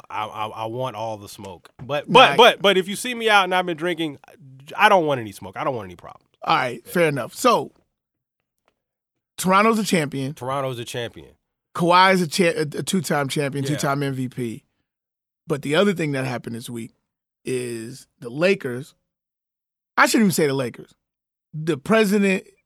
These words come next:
Speaker 2: G M, and executive vice president of basketball operations, LeBron James,
Speaker 1: It's ridiculous.
Speaker 2: was able to maneuver his way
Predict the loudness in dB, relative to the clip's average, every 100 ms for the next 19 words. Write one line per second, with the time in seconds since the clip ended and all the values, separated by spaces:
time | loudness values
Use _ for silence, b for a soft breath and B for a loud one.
0 | -8 0 2 4 4 2 0 -2 -2 -4
1 | -6 -4 0 0 0 0 -2 2 0 2
2 | -2 0 0 -2 -2 0 0 0 -2 -2
3 | -6 -8 -4 -2 -2 -2 -2 -2 -2 -6
4 | -10 -20 -20 -20 -20 -20 -20 _ -2 2
5 | 4 4 0 -2 0 4 6 6 6 6
6 | 4 4 4 4 2